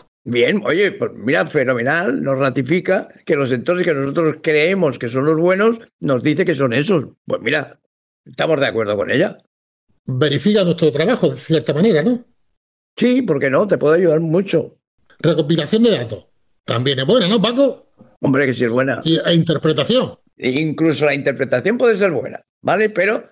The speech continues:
Speaker 1: si tú no tienes criterio, pues ahí es donde patinamos. Porque te puede decir lo que quiera. Por eso, tú no puedes sustituirte a ti mismo por la inteligencia artificial.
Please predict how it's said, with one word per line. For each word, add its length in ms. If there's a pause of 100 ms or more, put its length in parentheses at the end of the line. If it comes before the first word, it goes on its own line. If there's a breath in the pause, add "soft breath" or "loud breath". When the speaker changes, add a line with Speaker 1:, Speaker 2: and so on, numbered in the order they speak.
Speaker 1:
si 200
tú 120
no 120
tienes 320
criterio, 640 (580)
pues 300
ahí 260
es 80
donde 800 (300)
patinamos. 680 (300)
Porque 240
te 100
puede 220
decir 440 (360)
lo 360
que 180
quiera. 460 (440)
Por 160
eso, 380 (600)
tú 320
no 240
puedes 440 (280)
sustituirte 1120
a 100
ti 140
mismo 420
por 140
la 80
inteligencia 540
artificial. 640